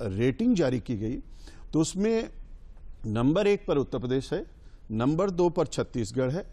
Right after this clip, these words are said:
और नंबर तीन पर मध्य प्रदेश है। और जो हमारा नंबर एक पर उत्तर प्रदेश है वो पचासी परसेंट पे हम नंबर एक पर हैं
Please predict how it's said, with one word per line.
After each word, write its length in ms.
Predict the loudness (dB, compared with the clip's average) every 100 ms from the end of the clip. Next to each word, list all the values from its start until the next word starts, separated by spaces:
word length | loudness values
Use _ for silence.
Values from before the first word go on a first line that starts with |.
| -6
और 80 | 0
नंबर 320 | 2 2 0
तीन 280 | 0 0 0
पर 140 | 0
मध्य 300 | -2 -2 -4
प्रदेश 400 | -4 -4 -4 -6
है। 140 | -10 -14 -18 -18 -6
और 160 | 0 2
जो 160 | 2 2
हमारा 300 | 2 2 2
नंबर 360 | 2 2 2
एक 160 | 2 0
पर 100 | 0
उत्तर 220 | 0 -2
प्रदेश 320 | 0 0 2
है 60 | 2
वो 60 |
पचासी 600 | 2 0 0 0 0 -2
परसेंट 420 | 0 -2 -2 -4 -2
पे 160 | 0
हम 160 | 0 0
नंबर 340 | 0 0 2
एक 200 | 2 0
पर 120 | -4 -8
हैं 140 | -8